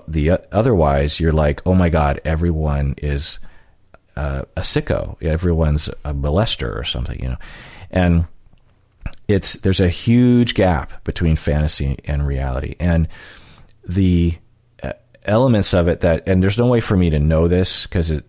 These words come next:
it, we'd have to open up the mind and understand what's happening mechanically. But what I think is happening is that we, I think, have a,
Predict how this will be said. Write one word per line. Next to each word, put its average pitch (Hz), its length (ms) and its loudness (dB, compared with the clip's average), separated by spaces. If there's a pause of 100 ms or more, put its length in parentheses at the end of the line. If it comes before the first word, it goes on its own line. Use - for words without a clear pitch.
(280)
it, 64 100 -8
we'd 78 160 -2
have 80 240 -4
to 78 160 -2
open 80 280 -2
up 78 140 -4
the - 80 -4
mind 73 420 -2
and 65 240 -2 (320)
understand 69 640 -4
what's 67 340 -6
happening 71 460 -2
mechanically. 71 580 -4
But 73 240 -4 (300)
what 101 120 2
I 101 40 2
think 160 180 2
is 127 100 2
happening 85 480 2
is 78 220 -2
that 78 280 0 (760)
we, 101 380 4 (440)
I 95 140 2
think, 135 320 0
have 85 680 0 (360)
a, 82 500 2